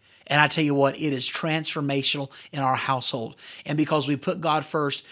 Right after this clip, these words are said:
we begin to desire God above all else. And when we put him first,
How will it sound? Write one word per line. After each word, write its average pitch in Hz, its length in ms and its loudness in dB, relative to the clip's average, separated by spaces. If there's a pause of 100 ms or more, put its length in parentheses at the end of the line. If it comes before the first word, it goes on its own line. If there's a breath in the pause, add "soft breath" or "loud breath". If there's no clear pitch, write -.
(160 loud breath)
we 156 100 4
begin 160 300 0
to 139 100 -6
desire 151 480 4
God 143 380 4
above 151 460 4
all 151 300 4
else. 147 340 2
And 151 120 -2
when 151 120 0
we 143 100 2
put 196 220 -2
him - 200 -4
first, 196 480 2